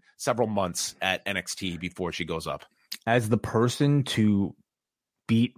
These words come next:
Speaker 2: Becky Lynch for the N X T championship, I think it's actually the perfect time for her to enter N X T. She wouldn't even necessarily be seen as an N X T talent i-, if you've, if you're making her beat Becky Lynch, right?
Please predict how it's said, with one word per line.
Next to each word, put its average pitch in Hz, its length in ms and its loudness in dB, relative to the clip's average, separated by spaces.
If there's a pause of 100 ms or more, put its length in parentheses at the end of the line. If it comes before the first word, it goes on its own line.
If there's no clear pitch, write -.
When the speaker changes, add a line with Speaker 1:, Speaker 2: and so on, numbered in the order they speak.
(120)
Speaker 2:
Becky 110 340 2
Lynch 104 300 2
for 123 100 0
the 107 160 2
N 104 140 4
X - 120 -6
T 113 140 0
championship, 110 640 0
I 101 80 4
think 107 220 0
it's 107 160 2
actually 98 320 2
the 90 100 0
perfect - 480 -2 (240)
time 87 440 2
for 90 200 2
her 85 280 2
to 98 420 0
enter 92 440 0
N 98 160 4
X - 200 -8
T. 87 320 -4 (500)
She - 220 -2
wouldn't 175 260 2
even 165 220 2
necessarily 131 500 4
be 107 140 2
seen 110 340 2
as 104 240 0
an 107 80 -2
N 104 160 2
X - 140 -4
T - 160 -6
talent 127 500 0
i-, 104 60 -2
if 110 320 0
you've, 95 240 2 (200)
if 101 160 0
you're 95 180 2 (100)
making 101 320 2
her 95 260 0
beat 101 240 -4
Becky 92 300 0
Lynch, 87 400 -2 (260)
right? 98 240 0